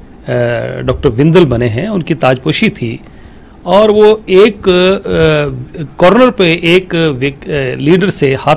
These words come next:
मिलाते हैं और साथ में प्रदेश के मुख्यमंत्री खड़े हैं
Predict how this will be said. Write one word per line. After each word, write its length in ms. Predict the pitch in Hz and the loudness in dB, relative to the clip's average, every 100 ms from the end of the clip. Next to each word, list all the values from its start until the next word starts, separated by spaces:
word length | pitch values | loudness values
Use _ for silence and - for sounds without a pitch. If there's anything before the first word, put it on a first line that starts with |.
| 165 | 0
मिलाते 300 | 143 123 143 | -2 -2 -4
हैं 120 | 165 | -2
और 120 | 233 | -2
साथ 240 | - 180 160 | -4 -4 -2
में 300 | 185 180 123 135 - - - - - | -2 -4 -6 -10 -14 -18 -14 -14 -6
प्रदेश 240 | 147 156 - | -2 0 0
के 120 | 196 | 0
मुख्यमंत्री 580 | 147 131 202 202 - 156 | -2 0 2 4 2 0
खड़े 240 | - 110 | -2 -8
हैं 180 | 104 | -8